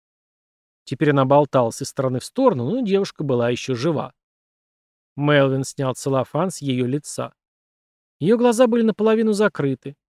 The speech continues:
Девушка стонала. Одна сторона её лица покраснела от ударов и начала опухать. «Чёрт возьми! Ну вот, теперь она будет вся в синяках!» «Она и раньше-то не была красавицей», успокаивал себя Мелвин,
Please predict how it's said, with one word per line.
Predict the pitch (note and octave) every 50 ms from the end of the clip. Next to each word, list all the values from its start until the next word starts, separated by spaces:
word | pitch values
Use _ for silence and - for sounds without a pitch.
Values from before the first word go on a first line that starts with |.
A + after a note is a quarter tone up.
| _ _ _ _ _ _ -
Девушка | C3 B2 B2+ C3 C3 C#3 - - D#3
стонала. | - - - F#3+ G3+ G3+ F3 C#3 B2 B2 C3 - _ _ _ _ _ _ _ _ _ _ _ _ _ _
Одна | - C#3 C3+ C3 C#3 C#3
сторона | C3 - - C#3+ C3+ C3+ C#3 C3+ C3+
её | C3+ C3+
лица | C3 C3 B2 - - F3 D#3
покраснела | - D3+ - - C3+ C#3 E3 - - D3 C#3+ C#3
от | C3+ -
ударов | C#3+ C3+ B2+ C#3+ D#3 F#3 E3+ - -
и | C#3
начала | C3 - - C#3+ C3+ C3 B2+
опухать. | B2+ - - F3 - - - B2 B2 - _ _ _ _ _ _ _ _ _ _ _ _ _ _ _ _
«Чёрт | - - - - - - G3+ D3+ - A#2+
возьми! | B2+ D3+ D#3+ D3+ D3+ C#3 - - - _ _ _ _
Ну | D#3 F#3 A#3 C4 C4+
вот, | C#4+ D4 C4+ - -
теперь | D#3+ C#3 - F3+
она | F#3+ G3+ G3+
будет | F#3+ A3 A3+ F3
вся | - - - A#3+ A3+
в | -
синяках!» | - A#3 A#3 A#3+ B3+ - - D4 C4+ F3+ - - - _ _ _ _ _ _ _ _ _ _ _ _ _ _
«Она | D3 D3 D3 D3+ D3+ D3+
и |
раньше-то | D3+ D#3 F3 G3+ G#3+ - - - D3+
не | D3 D3
была | C#3 D3 D3 C#3 B2+
красавицей», | - C#3+ D3 D3 - - E3+ C#3+ A#2+ A#2 - - - C3+
успокаивал | A#2+ - - D3 C3+ - D3 C3+ C3 B2+ B2+
себя | - - C#3+ C#3 C#3
Мелвин, | C#3+ D3+ D3+ C#3+ B2+ A#2 A#2 B2